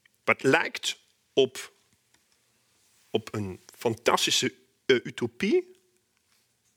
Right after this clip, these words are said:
is, werd door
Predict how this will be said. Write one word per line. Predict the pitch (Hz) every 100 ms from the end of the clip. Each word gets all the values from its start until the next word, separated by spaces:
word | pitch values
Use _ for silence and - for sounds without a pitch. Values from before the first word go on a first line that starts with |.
| _ _ -
is, | 151 139 - - _ _ _ _ _ _ _ _ _ _ _ _
werd | - 147 - -
door | 104 131 127 123